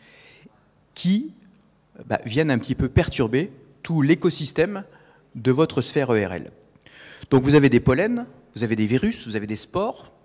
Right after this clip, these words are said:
de champignons, euh, vous avez de la poussière, vous avez tous,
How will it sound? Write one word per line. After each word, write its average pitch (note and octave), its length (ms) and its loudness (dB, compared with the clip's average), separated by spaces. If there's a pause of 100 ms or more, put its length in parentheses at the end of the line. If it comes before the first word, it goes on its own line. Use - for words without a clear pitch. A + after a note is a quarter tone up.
(120)
de - 80 -12
champignons, A#2+ 460 -6 (760)
euh, A#2 140 -8
vous A2+ 160 -10
avez A#2 140 0
de G#2+ 60 2
la G#2 60 4
poussière, A3 440 -2
vous E3 140 -8
avez A2 140 -4
tous, C#3+ 280 -8